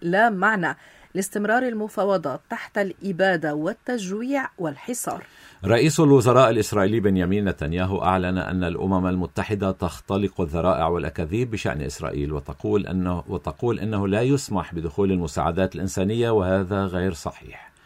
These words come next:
Speaker 2: في المقابل، لفت نتنياهو إلى أن إسرائيل هي حامية للمسيحيين في الشرق الأوسط.
Speaker 1: على خط آخر، هدد المتحدث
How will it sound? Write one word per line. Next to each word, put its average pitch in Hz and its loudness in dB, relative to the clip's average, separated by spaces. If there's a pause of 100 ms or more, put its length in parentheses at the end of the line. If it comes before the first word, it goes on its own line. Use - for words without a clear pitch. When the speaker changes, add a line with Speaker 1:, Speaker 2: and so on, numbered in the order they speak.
(140)
Speaker 2:
في 85 -6
المقابل، 85 0 (320)
لفت 90 -4
نتنياهو 76 -4
إلى 71 -6
أن 82 -4
إسرائيل 87 -6
هي 78 -2
حامية 76 -4
للمسيحيين 80 -6
في - -12
الشرق 71 -8
الأوسط. - -14 (640)
Speaker 1:
على 247 6
خط 330 0
آخر، 277 4 (100)
هدد 160 0
المتحدث 220 -2